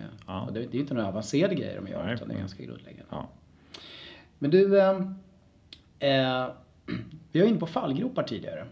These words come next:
Speaker 1: Mm.
Speaker 2: Det finns ganska många fallgropar. Ska vi, ska vi ta upp några sådär som man bara no-nos?
Speaker 1: Ja.
Speaker 2: Eller?
Speaker 1: Alltså, eftersom några av er är säljare här och, och marknadsförare, så har ni ju som målsättning att sälja.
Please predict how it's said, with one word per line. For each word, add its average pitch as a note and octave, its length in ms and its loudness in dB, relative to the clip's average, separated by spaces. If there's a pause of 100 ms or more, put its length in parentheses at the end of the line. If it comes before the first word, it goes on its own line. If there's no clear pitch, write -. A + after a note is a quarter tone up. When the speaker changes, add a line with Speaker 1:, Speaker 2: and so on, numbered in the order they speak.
(180)
Speaker 1:
Mm. D#3+ 440 2
Speaker 2:
Det D#3 60 0
finns A3 220 4
ganska F3 260 2
många F3 460 4
fallgropar. G#2 640 0
Ska D#3+ 180 -4
vi, D#3+ 160 -2 (200)
ska E3+ 100 -4
vi F3 60 -2
ta A3+ 140 -6
upp A3+ 180 -6
några A2+ 220 0
sådär G2+ 220 -4
som - 140 -10
man A2 120 -4
bara G2 300 -2
no-nos? - 580 -4 (240)
Speaker 1:
Ja. F2 360 -4 (880)
Speaker 2:
Eller? C3+ 240 2
Speaker 1:
Alltså, B2+ 200 6
eftersom B2+ 320 4
några C3 400 4
av C3+ 100 4
er A#2+ 180 6
är A2 180 4
säljare G2 540 2
här G2 180 -2
och, G2 280 -4
och F#2+ 80 -4
marknadsförare, G2+ 600 -4
så G#2 120 -6
har A#2 240 0
ni A#2+ 100 2
ju G#2 160 0
som G2+ 260 -2
målsättning F#2+ 600 -4
att F#2+ 160 -10
sälja. A#2+ 480 -4